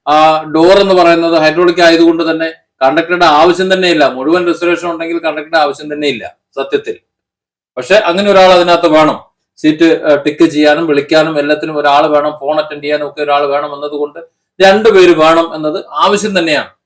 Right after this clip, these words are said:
ഇതിലൊന്നും നിൽക്കുന്നില്ല. പക്ഷെ ഡ്രൈവർക്ക് ആവശ്യമായ വിശ്രമം അനുവദിക്കണം. അനുവദിച്ചില്ല എന്നുണ്ടെങ്കിൽ ഇനിയും അപകടം ഉണ്ടാവും. ഇപ്പൊ ഉണ്ടായിട്ടുള്ള മുഴുവൻ അപകടങ്ങളും, നല്ലൊരു ശതമാനം അപകടങ്ങളും പരിശോധിച്ചതിൽ നിന്നാണ്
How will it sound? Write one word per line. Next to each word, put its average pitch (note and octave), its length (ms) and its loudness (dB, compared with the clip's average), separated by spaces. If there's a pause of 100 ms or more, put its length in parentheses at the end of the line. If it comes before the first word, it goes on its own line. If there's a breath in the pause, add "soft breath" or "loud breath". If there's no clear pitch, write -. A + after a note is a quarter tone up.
(180)
ഇതിലൊന്നും E3 440 0
നിൽക്കുന്നില്ല. D3 400 -4
പക്ഷെ B2 220 -8
ഡ്രൈവർക്ക് G3+ 680 2 (460)
ആവശ്യമായ F#3 800 2
വിശ്രമം D3+ 580 -4 (160)
അനുവദിക്കണം. B2+ 640 -8 (420)
അനുവദിച്ചില്ല F#3 440 0
എന്നുണ്ടെങ്കിൽ E3+ 360 0
ഇനിയും G#3 340 2
അപകടം E3+ 320 2
ഉണ്ടാവും. B2+ 400 -2 (160)
ഇപ്പൊ A3 280 0
ഉണ്ടായിട്ടുള്ള F#3+ 400 4
മുഴുവൻ F#3+ 420 2
അപകടങ്ങളും, D#3+ 500 0 (100)
നല്ലൊരു F#3+ 360 -2
ശതമാനം F#3+ 380 -2
അപകടങ്ങളും E3 460 -2
പരിശോധിച്ചതിൽ D#3+ 500 -4
നിന്നാണ് D3+ 400 -8